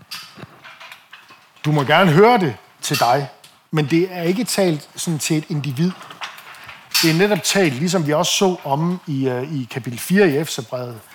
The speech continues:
hvor han siger det her med, at han, han taler meget om I og jer, og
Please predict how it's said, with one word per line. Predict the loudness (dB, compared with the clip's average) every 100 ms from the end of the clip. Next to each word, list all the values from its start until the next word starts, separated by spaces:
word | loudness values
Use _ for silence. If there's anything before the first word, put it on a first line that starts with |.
| -16 -16 -20 -10
hvor | -6
han | -6
siger | -6 -2 0
det | 0 -2
her | 0 0
med, | 0 -2 -2
at | -8 -10 -12 -20 -20 _ -20 -14
han, | -12 -10 -10
han | -6
taler | -2 0
meget | 0 0 0
om | -2 -4
I | 2 2 0 -8
og | -4 0
jer, | 4 4 4 -2 -16 -20 -20 -20 -20 -20 -20 -6
og | 0 0 0